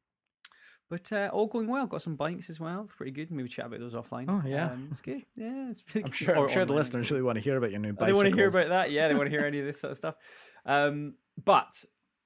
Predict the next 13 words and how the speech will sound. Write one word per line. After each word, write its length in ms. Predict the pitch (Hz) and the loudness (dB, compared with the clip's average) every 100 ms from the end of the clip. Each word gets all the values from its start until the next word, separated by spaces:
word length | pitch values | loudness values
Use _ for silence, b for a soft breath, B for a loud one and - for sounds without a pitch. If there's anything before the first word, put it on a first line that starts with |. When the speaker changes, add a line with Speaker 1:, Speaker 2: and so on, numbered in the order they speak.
| _ | _
Speaker 1:
we've 180 | 160 160 | 2 6
already 260 | 190 196 185 | 6 6 4
interjected 560 | 180 147 143 - 123 | 0 0 0 0 -6
twice 460 | - 135 120 110 - - | -4 -2 -2 -4 -12 -12
because 460 | 127 139 131 - - - | -8 -2 -2 -4 -10 -10
we, 260 | 147 139 - | -6 -6 -6
I, 400 | - - 113 147 147 | -10 -12 -4 0 0
I'm 140 | 135 | -2
so 520 | - - - 170 147 | -4 -6 -4 -2 -4
keen 400 | - - 131 117 | -4 -6 -4 -4
to 140 | 113 120 | -6 -12
stop 480 | - - 131 113 - | -10 -6 -6 -8 -8
this 360 | 120 113 - | -10 -8 -12